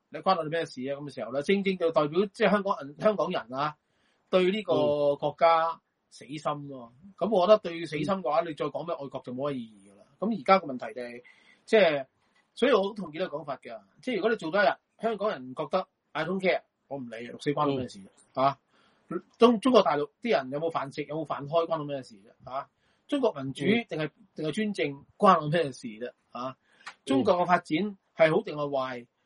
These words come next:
Speaker 1: 美國佬究竟係，即係針對中國，定係，即係幫助中國？關我咩事啫？係嘛？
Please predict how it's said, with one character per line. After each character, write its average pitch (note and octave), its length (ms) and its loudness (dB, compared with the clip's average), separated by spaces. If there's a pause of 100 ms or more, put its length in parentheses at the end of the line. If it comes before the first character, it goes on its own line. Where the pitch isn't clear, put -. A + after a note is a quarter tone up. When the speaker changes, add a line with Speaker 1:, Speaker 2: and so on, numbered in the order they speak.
(500)
Speaker 1:
美 G#3 160 0
國 G#3+ 140 -2
佬 G#3 300 2
究 F#3+ 180 4
竟 G#3+ 100 -6
係， D#3 520 -2 (100)
即 B3 120 -2
係 F3 240 2
針 A#3 220 2
對 F3+ 120 -2
中 A3 180 -4
國， D#3+ 240 6 (240)
定 D3 120 -10
係， C#3+ 260 -4
即 G#3 120 -4
係 D3 460 -2 (320)
幫 A3 180 8
助 D3 140 -6
中 F3+ 200 -8
國？ C3+ 240 -6 (120)
關 A3+ 180 4
我 F3+ 60 0
咩 F3 180 -2
事 C3 180 -16
啫？ C3+ 120 -8 (160)
係 B2 100 -18
嘛？ B2 140 -16